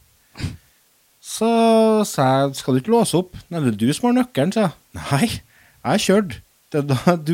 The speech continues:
som går ut sist, og du som låser døra.» Og jeg begynner å endvende bilen da, og kikke og lete, og finner den ikke. «Ja, men vi var jo inne i garasjen før vi.» «Ja, selvfølgelig har du lagt igjen den i garasjen», tenkte jeg.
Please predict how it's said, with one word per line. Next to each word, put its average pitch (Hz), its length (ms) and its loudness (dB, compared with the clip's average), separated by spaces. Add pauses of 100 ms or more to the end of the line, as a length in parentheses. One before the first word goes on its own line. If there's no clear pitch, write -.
som 202 140 -2
går 160 240 2
ut - 60 -12
sist, 170 280 -4
og 156 80 -2
du 151 160 0
som 175 160 -4
låser 127 280 -2
døra.» 101 260 -2 (1400)
Og 165 80 2
jeg 165 100 0
begynner 139 280 2
å 120 100 0
endvende 107 400 2
bilen 95 260 -2
da, 101 140 0
og 120 260 -4
kikke 110 380 -4
og 113 60 -2
lete, 90 260 -6
og 190 100 0
finner 104 240 0
den 120 80 2
ikke. - 200 -12 (100)
«Ja, 196 100 2
men 214 160 4
vi 220 80 2
var 165 140 4
jo 165 80 0
inne 196 100 0
i 185 60 -2
garasjen 170 680 0
før 208 220 -2
vi.» 170 60 0 (680)
«Ja, - 180 -14
selvfølgelig 101 380 -6
har 110 80 -4
du 113 80 -2
lagt - 160 -10
igjen 92 180 -4
den 98 80 -4
i 107 80 -2
garasjen», 104 420 -4
tenkte 107 280 -6
jeg. - 120 -20